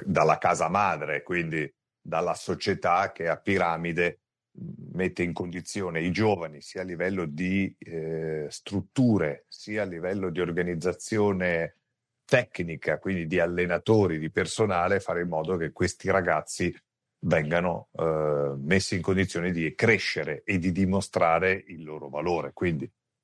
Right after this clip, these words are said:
è un lavoro, eh, bello, eh, affascinante, ambizioso, m-, m-, e nello stesso tempo essenziale per poi ritrovarci campioni in prima squadra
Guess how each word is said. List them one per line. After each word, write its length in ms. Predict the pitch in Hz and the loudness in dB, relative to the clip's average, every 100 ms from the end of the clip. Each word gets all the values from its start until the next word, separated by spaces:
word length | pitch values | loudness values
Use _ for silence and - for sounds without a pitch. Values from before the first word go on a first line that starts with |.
| _ | _
è 60 | - | 2
un 140 | 95 | 4
lavoro, 580 | 90 87 101 95 85 - _ _ _ _ - | 4 4 0 2 -2 -4 _ _ _ _ 2
eh, 640 | 90 80 80 78 73 71 69 65 64 _ | 4 6 4 2 0 -2 -6 -12 -16 _
bello, 880 | - 80 101 101 98 107 110 - - _ _ _ | -2 2 4 2 0 0 -2 -4 -12 _ _ _
eh, 140 | 82 76 | -10 -6
affascinante, 840 | 82 - 90 - 95 101 104 107 | -2 0 0 0 0 0 0 -4
ambizioso, 840 | 87 87 92 - 101 95 98 95 110 | -2 -2 -2 0 2 2 4 4 4
m-, 220 | 95 95 | 2 -4
m-, 340 | 92 87 76 82 - | -6 -6 -6 -10 -8
e 100 | - | 0
nello 200 | 98 90 | 2 4
stesso 360 | 87 95 85 92 | 2 0 0 0
tempo 460 | 82 80 76 92 - - _ | 0 -2 2 0 0 -12 _
essenziale 1080 | 104 95 - 101 87 78 - 107 95 85 73 | 4 4 2 2 0 -4 0 4 4 2 -4
per 200 | 78 76 | -6 -6
poi 180 | 87 85 | -4 -2
ritrovarci 600 | 82 - 90 98 - 85 | -2 -2 2 2 2 -8
campioni 640 | 80 80 73 95 85 78 | -8 -8 -4 -2 -2 0
in 160 | 107 90 | 0 2
prima 320 | 95 87 98 | 0 2 0
squadra 600 | - 92 80 80 107 | 2 2 2 -2 -2